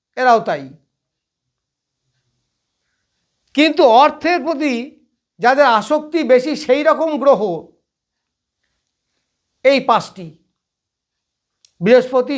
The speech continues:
শুক্র mainly, বুধ, শনি, রাহু। এইবার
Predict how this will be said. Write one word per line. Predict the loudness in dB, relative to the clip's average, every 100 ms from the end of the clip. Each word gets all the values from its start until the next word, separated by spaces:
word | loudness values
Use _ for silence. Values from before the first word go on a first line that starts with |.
| -8
শুক্র | -10 -6 -2 0
mainly, | 0 0 -2 -6 -8 -18 _ _ _ _ _ _ _ _ _ _ _ _ _
বুধ, | -4 0 0 -2
শনি, | -2 -2 2 0
রাহু। | 0 -4 -10 _ _ _ _ _ -4
এইবার | 0 2 2